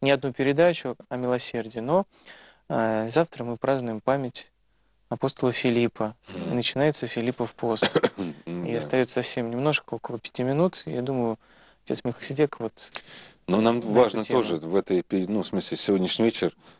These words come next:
Speaker 2: определить какой-то алгоритм. Наступает пост.
Speaker 1: Мгм.
Speaker 2: Многие радуются, что, ну, какое-то время определенное, э, чувствуют, что какая-то опять будет, э, правильная волна, правильный трамплин, э, потому что мы все время какими-то периодами.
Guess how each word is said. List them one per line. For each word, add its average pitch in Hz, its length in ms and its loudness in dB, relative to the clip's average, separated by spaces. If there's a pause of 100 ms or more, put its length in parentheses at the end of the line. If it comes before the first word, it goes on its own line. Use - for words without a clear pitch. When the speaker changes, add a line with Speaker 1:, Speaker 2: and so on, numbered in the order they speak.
(120)
Speaker 2:
определить 104 440 2
какой-то 98 640 2
алгоритм. 95 600 2 (320)
Наступает 104 580 4
пост. 87 500 -4
Speaker 1:
Мгм. 127 180 -14 (140)
Speaker 2:
Многие 98 520 2
радуются, 92 840 0
что, - 240 -2
ну, 151 120 0
какое-то - 400 2
время 117 300 2
определенное, 92 720 0 (460)
э, 82 100 -2
чувствуют, - 360 0
что - 140 -2
какая-то 101 580 2
опять 98 260 2
будет, 92 380 -2 (360)
э, 92 300 0
правильная 95 720 2
волна, 101 420 2
правильный 95 500 2
трамплин, 113 520 -2 (420)
э, 87 320 0
потому 104 220 4
что - 140 -4
мы 120 100 2
все - 180 2
время 120 120 2
какими-то - 420 -2
периодами. 78 640 2